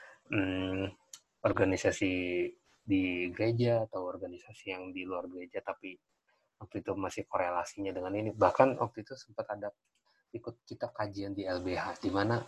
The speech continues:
wah, anjir, ngomongin masalah ham. Yoi. Pasti kan kalau ngomongin masalah ham itu ngomongin masalah kayak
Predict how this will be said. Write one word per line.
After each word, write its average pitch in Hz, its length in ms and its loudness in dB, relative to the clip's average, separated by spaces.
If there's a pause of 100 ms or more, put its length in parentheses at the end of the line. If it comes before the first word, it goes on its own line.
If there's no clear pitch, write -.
(140)
wah, 113 140 2 (340)
anjir, 87 320 -2 (300)
ngomongin 101 320 6
masalah 104 400 4
ham. 87 340 0 (320)
Yoi. 92 320 -4 (480)
Pasti 107 240 6
kan 156 160 6 (400)
kalau 104 240 2
ngomongin 101 320 0
masalah 101 240 4
ham 95 320 -2
itu 110 160 -16
ngomongin 107 640 -6
masalah 101 480 -4 (880)
kayak 95 400 6